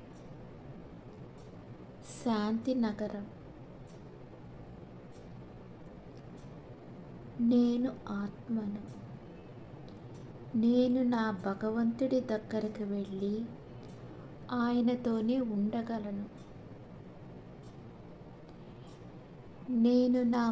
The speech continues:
పరమాత్మతో ఒక ఫ్రెండ్తో మాట్లాడినట్టు నా బాధలన్నిటినీ చెప్పుకోగలను.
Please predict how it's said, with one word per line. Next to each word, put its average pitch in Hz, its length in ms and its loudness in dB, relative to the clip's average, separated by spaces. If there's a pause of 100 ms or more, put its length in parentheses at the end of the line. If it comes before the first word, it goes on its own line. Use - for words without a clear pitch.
(100)
పరమాత్మతో 226 1040 2 (2250)
ఒక 233 220 2 (760)
ఫ్రెండ్తో 240 720 8
మాట్లాడినట్టు 214 1300 0 (1700)
నా 233 280 2 (140)
బాధలన్నిటినీ 214 1200 2 (140)
చెప్పుకోగలను. 208 880 -4